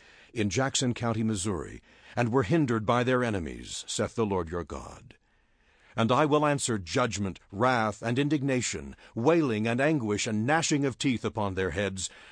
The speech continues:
unto the third and fourth generation, so long as they repent not and hate me, saith the Lord your God.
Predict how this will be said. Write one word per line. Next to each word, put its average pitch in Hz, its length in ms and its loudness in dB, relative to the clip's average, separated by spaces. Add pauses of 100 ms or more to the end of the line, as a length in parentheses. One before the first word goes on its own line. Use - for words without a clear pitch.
unto 120 260 0
the 120 120 2
third 156 280 2
and 147 140 0
fourth 156 280 0
generation, 127 720 0
so 123 160 2
long 117 320 0
as 113 140 -2
they 113 100 2
repent 120 460 -2
not 101 300 -2
and 104 160 -2
hate 113 220 -2
me, - 220 -14
saith - 300 -6
the 98 100 -4
Lord 80 240 -6
your 85 140 -6
God. - 480 -10